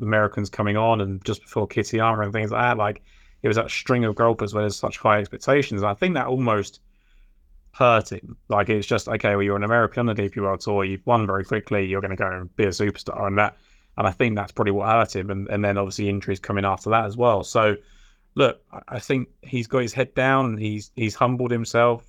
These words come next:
Wh-, whether that was even a problem in the past, I don't know, but he's certainly, you know, had to go and play other tours now. Um, and, and I'm really impressed with what he's done. So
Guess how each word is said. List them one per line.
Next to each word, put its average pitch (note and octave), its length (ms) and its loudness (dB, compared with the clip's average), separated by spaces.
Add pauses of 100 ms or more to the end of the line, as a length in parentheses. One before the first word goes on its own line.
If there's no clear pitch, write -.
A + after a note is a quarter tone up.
(160)
Wh-, - 320 -6
whether C3 260 4
that A#2+ 100 4
was A2+ 120 0
even A2 160 2
a G2+ 40 -4
problem A2 240 0
in G#2+ 60 0
the A2 80 -2
past, A2 260 2
I A2 60 2
don't G#2+ 180 2
know, A2+ 220 2
but G2 160 -4
he's G#2+ 180 -2
certainly, G#2 460 2 (180)
you B2 100 -2
know, G2 220 -2 (140)
had A2+ 220 -2
to - 80 -14
go G#2 120 0
and G2+ 120 -4
play G#2+ 160 4
other G#2 160 0
tours G#2 420 -4 (140)
now. G#2 340 0 (540)
Um, G2+ 520 0
and, G#2 160 -6
and G#2+ 140 0
I'm G#2 260 0
really G2+ 200 2
impressed F#2+ 280 -4
with G#2 60 -4
what G2+ 60 -2
he's G2 100 -4
done. F#2+ 280 -6
So G#2 280 2